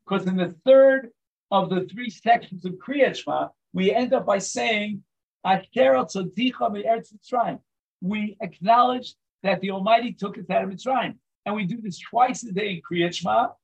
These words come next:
and we fulfill the mitzvah of Zechirat Yitziat Mitzrayim. So Rav Soloveitchik was very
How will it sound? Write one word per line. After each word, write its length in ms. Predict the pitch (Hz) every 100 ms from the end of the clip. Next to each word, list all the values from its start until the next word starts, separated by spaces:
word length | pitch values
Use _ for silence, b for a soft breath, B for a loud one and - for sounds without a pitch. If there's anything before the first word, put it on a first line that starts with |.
| _ _ _ _
and 100 | 202
we 80 | 208
fulfill 440 | - 202 - 254 233
the 80 |
mitzvah 320 | 214 247 214 196
of 40 |
Zechirat 560 | 170 208 208 233 233 233
Yitziat 400 | 190 220 233 226
Mitzrayim. 600 | 220 - 254 294 - - _ _ _ _ _ _
So 60 | 226
Rav 100 | 220
Soloveitchik 600 | 220 214 175 247 - 202
was 160 | 202 160
very 560 | 208 233 233 233 214